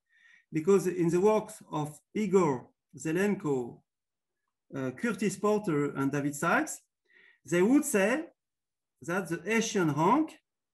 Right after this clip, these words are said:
is equal to n minus one in their C R manifold for the Levy form. This is what they assume. But this is more difficult, I guess,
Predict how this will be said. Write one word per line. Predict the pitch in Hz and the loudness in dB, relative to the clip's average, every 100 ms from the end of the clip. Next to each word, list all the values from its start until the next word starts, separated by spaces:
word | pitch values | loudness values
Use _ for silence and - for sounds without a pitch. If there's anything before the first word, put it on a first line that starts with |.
| _ - | _ -12
is | 139 | -8
equal | 156 214 226 | -2 0 0
to | 196 190 | -2 -2
n | 202 196 | 0 2
minus | 190 196 185 | 2 0 0
one | 208 160 104 - _ _ _ _ _ _ _ _ _ - | 0 0 -4 -12 _ _ _ _ _ _ _ _ _ -6
in | 147 139 | -4 -4
their | 156 147 | -4 -6
C | - 202 | -2 0
R | 185 | 2
manifold | 170 156 202 226 269 294 - | 0 0 4 4 4 -2 -6
for | 156 | -4
the | 160 | 0
Levy | 196 202 | 0 0
form. | 175 170 196 262 - _ _ _ - | -2 0 2 0 -2 _ _ _ -18
This | 160 254 | -12 -12
is | 226 | -10
what | 202 214 190 | -8 -8 -6
they | |
assume. | 185 175 190 135 - _ _ _ _ _ _ _ _ _ _ - | -8 -8 -8 -8 -10 _ _ _ _ _ _ _ _ _ _ -14
But | 135 147 | -12 -8
this | 208 262 | -6 -6
is | 196 | -6
more | 220 247 214 | -2 -2 -2
difficult, | 220 240 240 247 196 - | -6 -8 -6 -6 -6 -10
I | 127 | -14
guess, | 117 107 107 - | -12 -16 -16 -20